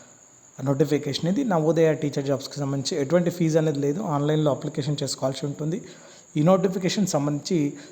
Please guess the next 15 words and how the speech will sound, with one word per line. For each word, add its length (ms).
టీజీటీ, 380
పీజీటీ 360
పోస్టులకు 380
సంబంధించిన 460
నోటిఫికేషన్ 540
విడుదలైంది. 460
వాటికి 300
సంబంధించిన 480
పూర్తి 500
వివరాలు 340
అనేది 240
మనం 260
ఈ 60
వీడియోలో 240
చూద్దాం. 320